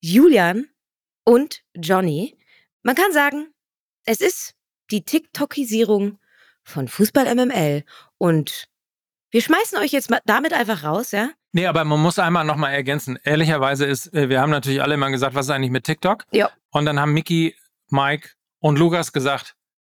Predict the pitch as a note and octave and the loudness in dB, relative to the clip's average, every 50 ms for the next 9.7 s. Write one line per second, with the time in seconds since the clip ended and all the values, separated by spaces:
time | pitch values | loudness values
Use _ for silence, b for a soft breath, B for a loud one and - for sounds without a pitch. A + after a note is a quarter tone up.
0 | _ _ - B2 A2+ A2+ D#3+ F#3+ F#3+ F#3+ F3 F3 E3 - - - - - - - | _ _ -12 -8 0 4 6 6 8 8 6 4 4 0 -6 -14 -16 -12 -2 0
1 | G3 G3+ D#3+ D3+ E3 D#3 C#3+ B2+ - - B2 D3 A3+ C4+ _ _ _ _ - B3+ | 2 2 2 0 -2 -2 -4 -8 -4 -2 -2 -2 -2 -2 _ _ _ _ -2 0
2 | C4 E4 D4 - - F#4 - D4 A3+ D#3 - E3 D#3 - E3 C#3+ C#3+ C#3+ C3+ - | 0 0 0 -2 -6 -6 -4 -4 -4 0 -2 -4 -2 -2 -8 -8 -8 -8 -10 -10
3 | - E3 B2 C3 D#3+ D#3+ - - - G3 F3+ F3 D#3 - D3+ C3 - - C#3 A#2+ | -10 -8 -2 0 0 0 0 0 2 2 2 2 0 -4 -6 -8 -6 -8 -6 -2
4 | C#3+ E3 G#3 _ _ B B B B B B D#3+ D#3 - - - G3 A#3+ B3 B3 | -2 -2 -2 _ _ B B B B B B -6 -4 -4 -2 -2 -2 0 0 -2
5 | C#4+ D#4+ - B B B B B - E3 F3 F#3 F#3 D#3+ E3 F3+ E3+ E3+ E3 E3 | -4 -6 -10 B B B B B -4 -2 -2 -2 -2 -2 0 0 0 2 0 0
6 | E3 E3 _ - E3+ D#3+ D#3+ D3+ D3+ D3 D3 D3 - C#3 C3+ D3+ G#3 C4+ - - | -2 -4 _ -2 0 0 2 2 4 2 2 0 0 0 2 2 2 2 0 -2
7 | B3 A3 G#3 - - G#3 - - G3 D#3+ - - D3 C3+ B2+ C#3 A#2 B2 C#3 F3 | -4 -4 -4 -6 -12 -14 -10 -6 -6 -4 -2 -2 -4 0 0 0 2 2 2 2
8 | B3+ C4 - - _ _ _ - D3+ D3 D3 D3 C3 - - - D3+ C#3+ C3+ C3 | 2 0 -4 -18 _ _ _ -4 -4 -2 -2 -2 -4 -6 -6 -2 -2 0 0 2
9 | D#3+ G3 G3+ G3 F#3+ F#3+ F#3 E3+ - D3 C#3 C#3 C#3 D3+ | 2 2 4 4 4 2 2 2 0 -2 0 0 -2 -4